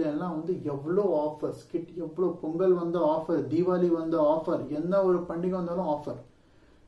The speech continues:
அந்த ஆஃபர் எல்லாம் பார்த்து நம்ம எல்லாமே வந்து இப்போ வந்து ஆன்லைன்ல தான் வாங்குறோம். அதனால ஷாப்பிங் மால் எல்லாம் வந்து சும்மா ஃப்ரெண்ட்ஸ் கூட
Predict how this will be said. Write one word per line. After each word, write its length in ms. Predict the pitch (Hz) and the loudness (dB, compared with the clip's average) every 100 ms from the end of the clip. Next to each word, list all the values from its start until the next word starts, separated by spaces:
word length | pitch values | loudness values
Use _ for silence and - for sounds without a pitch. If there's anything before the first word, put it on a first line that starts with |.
| - 156 | -12 -8
அந்த 140 | 160 151 156 | -4 -2 0
ஆஃபர் 300 | 185 220 208 | 0 0 0
எல்லாம் 220 | 196 202 - | 0 -2 -2
பார்த்து 320 | 175 170 208 | -4 -2 -4
நம்ம 220 | 180 165 143 151 | -4 -6 -4 -4
எல்லாமே 400 | 160 180 196 208 208 | 0 4 4 4 -2
வந்து 200 | 196 208 185 | -2 -2 -2
இப்போ 140 | 185 180 | -2 -2
வந்து 140 | 185 165 | -2 -2
ஆன்லைன்ல 340 | 170 170 160 | -2 -2 -2
தான் 100 | 180 147 | -2 0
வாங்குறோம். 340 | 151 135 120 - - - - - - - - | 0 0 -4 -10 -20 -20 -20 -20 -20 -20 -16
அதனால 380 | 156 156 196 220 185 - | -10 -6 -4 -4 -6 -4
ஷாப்பிங் 360 | 190 202 240 202 | -2 -2 -2 -2
மால் 180 | 175 170 | -2 -2
எல்லாம் 200 | 185 170 | -2 -2
வந்து 160 | 170 175 156 156 | 0 0 0 -4
சும்மா 200 | 170 185 180 - | -8 -6 -4 -4
ஃப்ரெண்ட்ஸ் 280 | 175 180 - | -4 -4 0
கூட 160 | 185 | 2